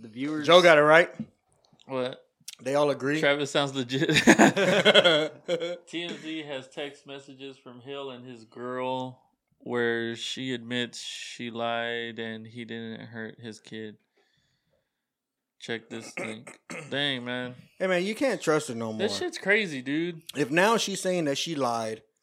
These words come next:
Speaker 3: Yeah, she's a lying
Speaker 2: And
Speaker 3: fucking
Speaker 2: before
Speaker 3: sack of
Speaker 2: she
Speaker 3: shit, too.
Speaker 2: lied, and the, the kid's saying one thing, the parents saying another, dude, you can't trust her no more. The,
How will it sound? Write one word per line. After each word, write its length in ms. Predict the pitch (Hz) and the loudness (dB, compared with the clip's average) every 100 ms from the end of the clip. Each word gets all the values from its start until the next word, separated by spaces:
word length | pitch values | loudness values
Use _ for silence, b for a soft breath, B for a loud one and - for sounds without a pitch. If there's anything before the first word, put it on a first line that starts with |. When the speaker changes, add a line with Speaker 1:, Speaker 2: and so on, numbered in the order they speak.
| - | 2
Speaker 3:
Yeah, 280 | 165 143 135 | 6 6 4
she's 280 | - 233 214 | -2 -2 0
a 40 | |
lying 300 | 190 165 156 | 2 4 2
Speaker 2:
And 100 | 156 | 2
Speaker 3:
fucking 140 | 151 143 | 0 6
Speaker 2:
before 180 | 196 196 | 8 8
Speaker 3:
sack 120 | 180 | 6
of 60 | |
Speaker 2:
she 100 | - 175 | 2 0
Speaker 3:
shit, 80 | |
too. 60 | 147 | 2
Speaker 2:
lied, 560 | 139 139 135 131 131 - _ _ - | 4 4 2 2 -2 -6 _ _ -6
and 160 | 143 | -4
the, 40 | 135 123 | -4 -6
the 100 | 139 | -8
kid's 340 | 135 208 214 - | -6 0 0 0
saying 320 | 190 180 160 | 0 0 2
one 180 | 160 156 | 2 2
thing, 300 | 165 156 147 | 0 -2 -2
the 60 | - | -4
parents 340 | 208 214 190 | -4 -2 -2
saying 240 | 190 175 | -4 -2
another, 580 | 147 139 135 131 127 127 - _ _ _ _ 156 | -2 -2 -2 0 -2 -4 -10 _ _ _ _ -6
dude, 160 | 180 | -4
you 80 | 185 | -2
can't 220 | 233 214 | -4 -2
trust 240 | 226 214 147 | -2 -4 -4
her 60 | |
no 120 | 117 | -10
more. 240 | 107 101 95 _ _ _ _ _ _ _ | -10 -14 -20 _ _ _ _ _ _ _
The, 100 | 147 | -8